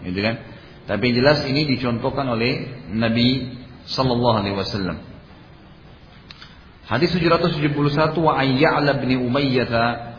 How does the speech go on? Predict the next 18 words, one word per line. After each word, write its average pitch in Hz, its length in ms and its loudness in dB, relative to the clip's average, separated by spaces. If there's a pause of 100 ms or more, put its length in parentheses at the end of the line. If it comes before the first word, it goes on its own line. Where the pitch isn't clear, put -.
qala 123 560 6
tafa 143 400 6
Rasulullah 127 560 2
sallallahu 117 480 0
alaihi 113 160 -2
wasallam 135 400 0
muttaji'an 113 840 0 (760)
bi 120 160 4
burdin 127 800 4
akh-, 127 480 -4
akhdar, 123 480 4 (480)
rawahul 120 560 2
khamsa 135 400 0
illa 117 160 0
an-Nasa'i 113 480 0
wa 123 160 0
sahahu 127 480 0
Tirmidzi. 113 640 0